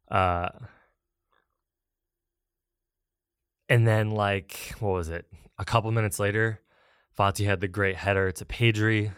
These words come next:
And then he picked up another assist when he played it back to set up Xavi, or to set up, gosh, to set up Xavi, uh, to set up Lewandowski. I think that was an assist for him.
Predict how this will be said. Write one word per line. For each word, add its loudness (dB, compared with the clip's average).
And 2
then 4
he 4
picked 0
up 0
another 2
assist 2
when -2
he -4
played 0
it -4
back 0
to -2
set -2
up -6
Xavi, -2
or -2
to -10
set -2
up, -6
gosh, -16
to -20
set -12
up -20
Xavi, -12
uh, 2
to -6
set 0
up -2
Lewandowski. -2
I -8
think -10
that -8
was -12
an -12
assist -12
for -6
him. -10